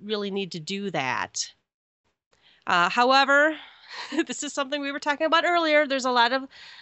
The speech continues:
people a little bit cranky about the fact you have to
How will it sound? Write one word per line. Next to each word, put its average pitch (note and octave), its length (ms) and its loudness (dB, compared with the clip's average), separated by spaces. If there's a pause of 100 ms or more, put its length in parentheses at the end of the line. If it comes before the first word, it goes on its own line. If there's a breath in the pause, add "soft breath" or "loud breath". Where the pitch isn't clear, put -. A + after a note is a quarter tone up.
(240 loud breath)
people C#4+ 540 -2 (880)
a A#3 60 0
little B3 280 -2
bit D4+ 180 0
cranky B3 560 0
about B3 240 2
the B3+ 60 -10
fact A3+ 420 0
you A#3 80 -6
have G#3+ 220 -2
to B3+ 100 -10